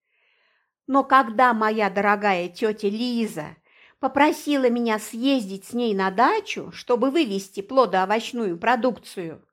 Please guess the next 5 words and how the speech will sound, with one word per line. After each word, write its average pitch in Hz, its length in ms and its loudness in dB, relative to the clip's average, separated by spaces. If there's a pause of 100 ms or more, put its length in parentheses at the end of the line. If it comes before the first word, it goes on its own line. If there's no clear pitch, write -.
(760)
я 359 180 4
почувствовала 285 880 0
себя 254 440 0
рабыней 208 720 0
Изаурой. 214 840 -2